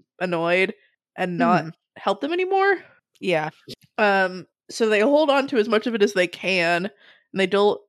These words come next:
Speaker 1: it out in small amounts. Um, they're, like, thrilled about the whole Johannes Barbatorum face all thing that's going on.
Speaker 2: Oh, yeah.
Speaker 1: Because
Speaker 2: <laughs>
Speaker 1: that's, like, an influx of power that they can now use in this situation.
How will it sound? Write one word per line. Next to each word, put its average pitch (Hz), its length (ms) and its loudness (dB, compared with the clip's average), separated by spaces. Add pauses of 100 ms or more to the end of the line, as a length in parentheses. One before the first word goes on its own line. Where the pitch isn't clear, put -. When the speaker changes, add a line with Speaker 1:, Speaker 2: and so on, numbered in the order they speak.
(120)
Speaker 1:
it 202 120 2
out 190 180 4
in 165 80 -10
small 175 340 -4
amounts. 170 640 -4 (100)
Um, 175 400 -2
they're, 185 180 -2
like, 170 220 -2
thrilled 190 360 -2
about 175 260 0
the 175 80 -4
whole 175 460 2 (360)
Johannes 185 680 0
Barbatorum 185 760 -2 (300)
face 190 320 -4
all 170 440 2 (100)
thing 170 280 -2
that's 165 200 -6
going 160 300 -2
on. 156 260 0
Speaker 2:
Oh, 196 280 2
yeah. 180 340 0 (420)
Speaker 1:
Because 175 720 -4
Speaker 2:
<laughs> - 280 -10
Speaker 1:
that's, 185 200 -2
like, 190 180 0
an 185 120 -4
influx 175 560 -4
of 185 120 -8
power 170 320 0
that 165 140 -8
they 175 100 -4
can 175 160 -8
now 165 140 0
use 170 340 -6
in 151 60 -14
this 139 160 -8
situation. 156 760 -6